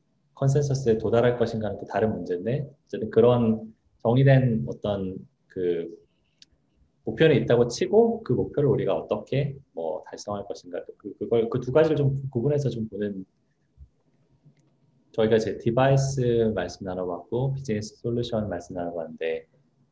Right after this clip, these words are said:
어, 연구 쪽도 좀 따로 말씀 나누면서 뭔가 앞으로 계획 같은 것도 좀 여쭤보면 좋을 것 같은데,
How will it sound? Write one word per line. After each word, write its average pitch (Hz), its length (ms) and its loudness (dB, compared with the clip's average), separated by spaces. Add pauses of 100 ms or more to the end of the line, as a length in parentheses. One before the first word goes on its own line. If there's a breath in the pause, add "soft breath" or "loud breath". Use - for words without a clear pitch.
(220)
어, 85 460 -4
연구 135 300 0
쪽도 180 280 -2
좀 120 300 2
따로 120 580 2 (140)
말씀 95 640 -6 (540)
나누면서 104 920 -4 (160)
뭔가 87 560 -6
앞으로 90 640 -4 (760)
계획 95 280 -2
같은 87 240 -12
것도 87 200 -12
좀 87 160 -12
여쭤보면 87 440 -8
좋을 - 180 -12
것 78 200 -12
같은데, 80 400 -10